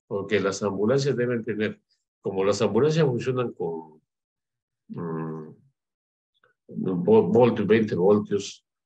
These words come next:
¿no? Entonces tiene que tener una que pueda generarse a mayor voltaje. Instalación eléctrica exclusiva para alimentar incubadora, si lo tuviera, ¿no? Lateral con estantería con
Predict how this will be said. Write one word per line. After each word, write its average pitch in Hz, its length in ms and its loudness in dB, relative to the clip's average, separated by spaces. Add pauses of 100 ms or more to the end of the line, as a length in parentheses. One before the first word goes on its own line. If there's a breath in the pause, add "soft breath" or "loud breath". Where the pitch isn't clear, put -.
(140)
¿no? 92 300 -4
Entonces 107 260 -2
tiene 117 160 4
que 104 60 0
tener 110 240 2
una 107 220 2
que 92 260 -2 (160)
pueda 101 200 2
generarse 98 400 -2
a 85 40 -6
mayor 90 280 -4
voltaje. - 540 -6 (380 soft breath)
Instalación 110 520 2
eléctrica 123 380 0
exclusiva 131 680 -2
para 98 240 -2
alimentar 90 580 -4
incubadora, 95 680 0
si - 240 -16
lo - 120 -14
tuviera, - 480 0 (280)
¿no? - 240 -6 (300 soft breath)
Lateral 113 560 2
con 110 320 -4
estantería 104 840 0
con 104 400 0